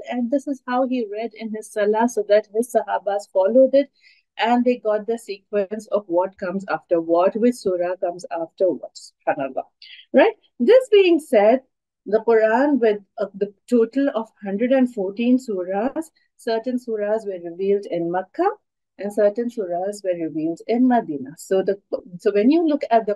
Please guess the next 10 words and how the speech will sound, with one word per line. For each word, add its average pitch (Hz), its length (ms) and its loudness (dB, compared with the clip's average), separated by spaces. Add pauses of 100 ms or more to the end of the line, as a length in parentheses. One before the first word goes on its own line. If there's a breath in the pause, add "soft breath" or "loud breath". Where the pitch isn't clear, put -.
Quran, 175 480 -6
you 208 120 -2
will 180 180 -6
see 208 240 -6
certain 202 420 -2
surahs 185 400 -4
which 165 200 -6
will 170 120 0
say 196 380 2
Surah 185 300 2